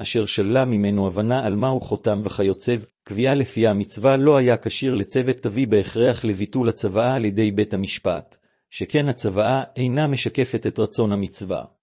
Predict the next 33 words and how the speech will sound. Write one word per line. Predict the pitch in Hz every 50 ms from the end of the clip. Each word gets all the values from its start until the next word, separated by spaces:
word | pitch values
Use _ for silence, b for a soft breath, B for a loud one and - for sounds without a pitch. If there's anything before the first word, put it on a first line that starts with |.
| _ _ _ _ _ _ _ _ _ _ _ _ _ _ _ _ _ -
השפעה | 101 - - - 110 107 123 151 160
בלתי | 123 107 98 98 92 - - 107
הוגנת | 98 101 98 95 104 107 120 123 117 - -
הינה | 104 101 120 135
טענה | 139 - 120 107 110 120 131
לפיה | 127 110 - - - 123 117
הצוואה | 107 - - - 95 98 104 107 127 131
אינה | - 117 113 113 131 151 151
משקפת | 143 127 - 107 - - 139 135 - 123 - -
את | 110 - 110
רצונו | 107 101 - - 107 110 120 127 123
האמיתי | 117 110 107 98 - - 139
של | 135 - 117 95
המצווה | 90 92 95 92 - - 104 104 123 120 107 90
והינה | 101 98 101 104 123 131
תוצאה | 127 - 107 - - 110 107 135
של | 135 - - 110
השפעה | 104 - - - - 107 110 120 123
בלתי | 113 104 104 104 101 - - 143
הוגנת | 127 117 104 95 113 127 135 127 113 -
שהשפיעה | - 107 104 - - - - 113 123 131 139
על | 139 117
המצווה | 104 101 92 - - 98 113 131 143
לקבוע | 123 110 - - 101 110 117 104
את | - -
הוראותיה. | 104 101 98 95 95 - 90 85 73 64 - - _ _ _ _ _ _ _ _ _ _ _ _ _ _ _ _ _ _ _
לא | 110 113 143 175 170
כל | - 165 143 135
השפעה | 113 - - - 95 104 113
תיחשב | 113 - 101 - - 101 - - 120 101 -
כהשפעה | - 98 87 - - - 104 104 117
בלתי | 113 107 101 98 - - 113
הוגנת, | 104 104 98 95 131 113 95 90 85 - - _